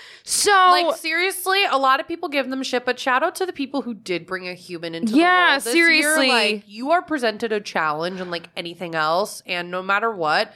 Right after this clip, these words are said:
Speaker 2: you're gonna be the most amazing mom, the most amazing father, just by getting through this year.
Speaker 1: Yeah,
Speaker 2: Like
Speaker 1: God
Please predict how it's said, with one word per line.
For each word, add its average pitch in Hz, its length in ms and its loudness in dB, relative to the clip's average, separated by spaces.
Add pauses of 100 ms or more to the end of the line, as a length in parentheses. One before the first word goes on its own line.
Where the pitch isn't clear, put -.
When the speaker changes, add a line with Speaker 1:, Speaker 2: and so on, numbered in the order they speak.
(320)
Speaker 2:
you're 190 200 -4
gonna 233 240 -2
be 220 120 -6
the 202 120 -6
most 175 340 -8
amazing 165 460 -10
mom, 185 420 0
the 214 80 -4
most 160 260 -6
amazing 156 360 -12
father, 180 480 -2
just 196 200 -12
by 185 60 -4
getting 165 480 -10
through 220 200 -12
this - 280 -10
year. 170 480 0
Speaker 1:
Yeah, 233 200 6
Speaker 2:
Like 190 200 -2
Speaker 1:
God 277 400 4